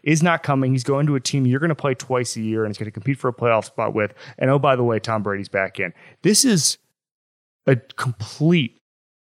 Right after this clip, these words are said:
disaster zone in Carolina right now. The N F C has shrunk quite a bit today as far as the, the dis-, distance between the mediocre teams and the Packers, but the Packers are still second best team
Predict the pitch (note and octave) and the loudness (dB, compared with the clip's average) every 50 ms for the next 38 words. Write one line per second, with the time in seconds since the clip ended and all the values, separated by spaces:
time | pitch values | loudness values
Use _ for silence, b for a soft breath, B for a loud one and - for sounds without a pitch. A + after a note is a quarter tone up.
0 | _ _ _ _ _ _ - - B2 A2+ B2 G#2+ G#2 - - - G2 F2 - - | _ _ _ _ _ _ 0 2 4 4 4 4 2 0 -4 -8 -12 -12 -12 -12
1 | - - G2+ _ _ _ _ _ _ _ _ _ _ _ _ _ _ - - A2 | -12 -14 -16 _ _ _ _ _ _ _ _ _ _ _ _ _ _ -4 -2 0
2 | - A2+ G#2 G2+ G2 F#2 F2+ F2+ F#2 - - - - - _ _ _ _ _ _ | 2 2 0 0 0 -2 -4 -6 -8 -14 -14 -16 -20 -20 _ _ _ _ _ _
3 | _ _ _ _ _ _ _ _ _ _ _ _ _ _ _ _ _ _ _ _ | _ _ _ _ _ _ _ _ _ _ _ _ _ _ _ _ _ _ _ _
4 | _ - - C#3 C3 C3+ C#3 C#3 - - C#3+ C#3 B2+ - - D3+ C3 B2 B2+ - | _ -2 2 2 4 4 2 2 0 0 0 2 2 2 2 2 2 0 0 -4
5 | - - - C#3 C3 B2+ A#2 A#2 A#2+ - - - A#2 A2+ A2 G#2+ G#2+ - - A#2 | -10 -6 -2 0 2 2 2 0 -2 -4 -4 -4 -2 0 0 0 -2 -4 -4 -4
6 | - - B2 A2 G#2+ G#2+ G#2+ G#2+ - - - _ - A#2+ A2 G#2+ G#2 G#2 - - | -2 0 2 2 2 2 0 -2 -4 -8 -8 _ -2 0 0 0 0 -2 -6 -12
7 | - C#3+ - - A#2+ A2+ A#2 A#2 A2+ - - - C3+ B2 - B2 A2+ - B2 - | -20 -20 -10 -6 -4 0 0 0 -2 -4 -4 -4 -4 -2 -2 -4 -6 -8 -8 -12
8 | - A#2+ A2 A2 G#2+ G#2+ G#2 - - A#2 A2+ A2+ G#2+ A2 G#2+ G2+ - G#2+ - - | -10 -8 -8 -6 -6 -8 -8 -8 -8 -6 -6 -4 -2 -2 -2 -2 -4 -6 -4 -4
9 | G#2+ G2 G2 G2 - - - _ - A#2 G#2+ G2+ F#2+ G#2 G2 F#2+ - - G2 F2 | -4 -2 -4 -6 -10 -12 -14 _ -8 -6 -6 -4 -2 -2 -4 -4 -4 -8 -12 -12
10 | - - - A2 A2 G#2+ A2 G2+ G2 - F#2+ G2+ F#2+ - - G#2 F#2+ F#2 F#2 F2 | -12 -16 -18 -14 -6 -2 -2 -2 -2 -4 -12 -16 -14 -8 -6 -4 -4 -4 -4 -8
11 | _ _ _ _ _ _ _ _ _ _ _ - _ _ _ - _ _ - - | _ _ _ _ _ _ _ _ _ _ _ -20 _ _ _ -20 _ _ -14 -12
12 | - - - - - - C3+ A#2 A#2 - A#2+ G#2+ G2+ G2 F#2+ - - - F#2+ F2+ | -10 -10 -10 -6 -2 0 0 0 0 -2 -4 -4 -4 -4 -4 -6 -8 -10 -10 -10
13 | F2 | -12